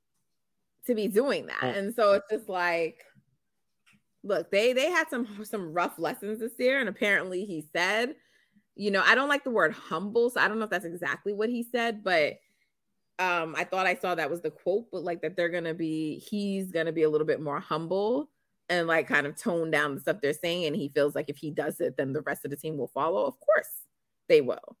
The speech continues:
Speaker 1: right? 'Cause
Speaker 2: Right.
Speaker 1: he, I mean, he
Speaker 2: Yeah.
Speaker 1: was part of leading the charge for it. That's why I said when everyone was killing Dylan, I'm like, "But Dylan's doing that because it was enabled by, like, Ja,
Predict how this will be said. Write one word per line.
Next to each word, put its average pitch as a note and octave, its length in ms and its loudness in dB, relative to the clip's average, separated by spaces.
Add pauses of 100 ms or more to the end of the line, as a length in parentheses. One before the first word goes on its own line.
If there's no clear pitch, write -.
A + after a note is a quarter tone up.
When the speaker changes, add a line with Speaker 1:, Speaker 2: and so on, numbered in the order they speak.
Speaker 1:
right? E3 320 4
'Cause A#3 100 4
Speaker 2:
Right. G#3 80 6
Speaker 1:
he, - 100 0
I G3+ 40 6
mean, A3+ 160 2
he A#3 100 0
Speaker 2:
Yeah. B3 60 -2
Speaker 1:
was G#3+ 140 4 (320)
part A3 280 8
of F3 120 6
leading G3 420 4
the A3+ 100 8
charge C#4+ 400 4
for C#3 220 -2
it. - 120 -12 (920)
That's G#3+ 180 8
why B3 100 10
I A#3+ 40 8
said B3+ 120 4
when G#3+ 120 0
everyone C4 260 6
was A#3+ 100 0
killing G3 300 -2
Dylan, A#3+ 380 2
I'm A3 180 4
like, A3+ 240 0 (360)
"But A#3 200 8 (400)
Dylan's D#4 540 2
doing B3+ 300 0
that A3 200 4
because G3 480 0 (100)
it G3+ 160 0
was F#3+ 140 0
enabled E3 800 0 (100)
by, F#3+ 140 6
like, F3 320 4 (160)
Ja, A3+ 200 8